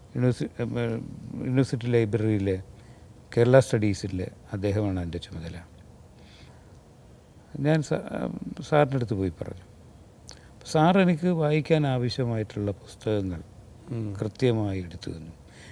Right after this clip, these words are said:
Speaker 1: പിന്നെ അവിടെ എന്നും വരുന്നത് പി കെ ബാലകൃഷ്ണനാണ്.
Speaker 2: ഓ, ശരി. അദ്ദേഹം സഹായിച്ചു.
Speaker 1: അദ്ദേഹവും അപ്പോൾ ഞാൻ വായിക്കുന്ന കാര്യങ്ങൾ മുഴുവൻ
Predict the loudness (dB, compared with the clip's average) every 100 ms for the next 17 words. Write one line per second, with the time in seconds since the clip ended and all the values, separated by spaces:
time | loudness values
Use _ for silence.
0 | -6 0 6 8 8 8 6 6 6 6
1 | 6 6 4 2 0 -4 -12 -16 -4 -2
2 | 2 0 0 -4 -10 -16 -18 -18 -20 -12
3 | -8 -6 -8 -12 -16 -12 -6 -2 0 -2
4 | -4 -4 -4 -8 -18 -14 0 8 10 10
5 | 8 4 -6 -20 -20 -20 -4 4 4 8
6 | 10 10 10 8 8 6 4 4 6 6
7 | 6 4 4 2 2 4 4 2